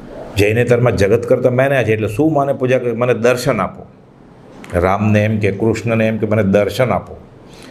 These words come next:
ભગવાન, મારે તારા દર્શન કરવા છે, મને પ્રસન્ન થાવ." અહીંયા શું માગે? "હે નાગ દેવતા,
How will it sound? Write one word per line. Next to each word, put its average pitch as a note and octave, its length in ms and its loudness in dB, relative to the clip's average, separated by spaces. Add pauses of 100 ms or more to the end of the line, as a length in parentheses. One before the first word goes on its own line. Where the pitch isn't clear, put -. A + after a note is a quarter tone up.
(120)
ભગવાન, A2 380 2
મારે G#2+ 180 2
તારા A2 220 0
દર્શન G2+ 440 0
કરવા F#2 260 0
છે, D#2+ 100 -8
મને G2 160 -4
પ્રસન્ન A2 500 -2
થાવ." - 160 -8 (680)
અહીંયા A2 160 2
શું D3 220 0
માગે? C#3+ 480 2
"હે - 400 0
નાગ B2 340 0
દેવતા, B2+ 600 0